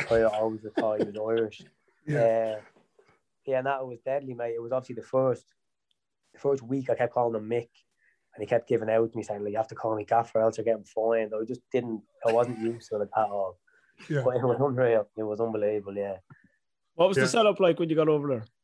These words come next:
Speaker 1: Oh, the Ipswich was frightening. It was un-, it was a lot better than I expected. Um, obviously,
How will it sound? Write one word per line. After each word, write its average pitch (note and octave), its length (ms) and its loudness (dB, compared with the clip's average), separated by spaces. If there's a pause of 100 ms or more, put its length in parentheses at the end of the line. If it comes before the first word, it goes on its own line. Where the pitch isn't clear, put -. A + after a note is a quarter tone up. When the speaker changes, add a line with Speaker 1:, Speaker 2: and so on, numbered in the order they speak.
(560)
Speaker 1:
Oh, A#2+ 200 6
the A2+ 100 -2
Ipswich B2 260 0
was - 80 -18
frightening. G#2+ 540 -2
It G2+ 40 -6
was G#2+ 100 -4
un-, A#2 180 2
it A#2 60 0
was A#2 120 6
a A#2 60 2
lot B2 260 4
better A2 220 0
than G#2+ 180 -6
I G#2+ 80 -4
expected. A2+ 580 -6
Um, A2 400 -2 (640)
obviously, A2+ 320 -6